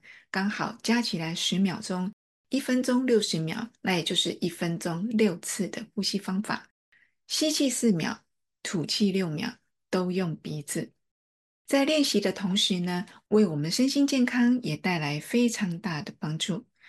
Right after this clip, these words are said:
如果你有兴趣，除了粉泥书室的许多文章以外呢，在部落格里面我也会分享一则文章的连结。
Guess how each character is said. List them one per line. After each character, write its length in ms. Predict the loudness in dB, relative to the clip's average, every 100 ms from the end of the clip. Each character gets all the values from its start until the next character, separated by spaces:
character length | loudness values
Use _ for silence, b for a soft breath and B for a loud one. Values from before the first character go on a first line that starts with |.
| B B
如 140 | 2 4
果 140 | 4
你 120 | 6
有 120 | 4
兴 240 | 4 4 4
趣， 360 | 4 0 -2 B B
除 220 | -4 0
了 160 | 2 0
粉 220 | -2 -6
泥 120 | -4
书 200 | -2 0
室 180 | 2 4
的 120 | 2
许 180 | 2 -4
多 220 | 0 2
文 200 | 2 0
章 240 | -2 2 2
以 120 | 0
外 200 | -2 -2
呢， 240 | -2 -4 -6 _ _
在 260 | 0 2
部 180 | 2 2
落 160 | 2 2
格 180 | 0 0
里 160 | 0
面 300 | 2 4 4 2
我 80 |
也 60 | -2
会 120 | -2
分 240 | 0 2 2
享 280 | 0 -4
一 100 | -4
则 360 | -6 -4 -4 -4
文 160 | -4 0
章 220 | 4 4
的 80 | 2
连 280 | -2 -2
结。 460 | -2 -2 -2 -4 -6